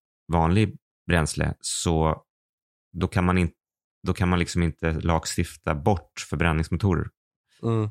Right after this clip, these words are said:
Speaker 2: mm.
Speaker 1: Utan det man kan då försöka lagstifta är, du får bara ha förbränningsmotorer som går, som kan gå på e-fuel, men e-fuel
Speaker 2: Mm.
Speaker 1: är samma som vanlig bränsle, så då kan du inte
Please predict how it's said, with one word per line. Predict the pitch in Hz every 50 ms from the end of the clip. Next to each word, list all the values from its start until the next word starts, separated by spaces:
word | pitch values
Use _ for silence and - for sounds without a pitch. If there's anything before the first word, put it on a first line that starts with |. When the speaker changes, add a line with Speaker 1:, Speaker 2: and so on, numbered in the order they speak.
| - -
Speaker 2:
mm. | 107 104 104 104 107 _ _ _ _ -
Speaker 1:
Utan | 90 - 87 80
det | 78 82
man | 82 82 82 80 78 - -
kan | - - 92 87
då | 80
försöka | 71 - - - 87 85 - 85
lagstifta | 82 78 - - - 73 - - - -
är, | 78 78 - - - _ _ _ _ _ -
du | 92
får | - 95
bara | 82 78 95 95 92 95 98
ha | 92 85
förbränningsmotorer | - 92 78 85 87 85 82 80 - - 78 - 85 82 78
som | 76 - 87
går, | 80 80 80 - _
som | - - 85 80
kan | - - 87 80
gå | 80 73
på | - - -
e-fuel, | 120 123 123 - - - 80 76 73 69 - _ _ _ _ _ _ _ - -
men | 87 85 90
e-fuel | 110 104 - - 101 87
Speaker 2:
Mm. | 82 82
Speaker 1:
är | 80
samma | - - - 87 82 92 95 90
som | - - 78
vanlig | 78 85 85 90 92 80
bränsle, | 80 73 69 - - 73
så | 73 -
då | 80
kan | - - 82
du | 78
inte | 73 - - 76 76